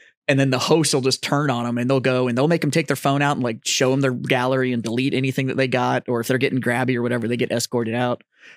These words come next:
But anybody that's taking pictures, the host will be like, "See this guy right here?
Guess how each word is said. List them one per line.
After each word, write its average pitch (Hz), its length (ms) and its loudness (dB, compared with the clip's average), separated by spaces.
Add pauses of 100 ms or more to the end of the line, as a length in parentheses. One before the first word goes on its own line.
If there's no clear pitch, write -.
(120)
But 147 100 2
anybody 160 220 4
that's 135 100 2
taking 135 300 2
pictures, 131 420 -2
the 110 120 0
host 127 260 0
will 135 60 0
be 127 100 0
like, 117 320 -2 (600)
"See 175 160 4
this 208 120 4
guy 202 180 2
right 196 180 2
here? 208 340 2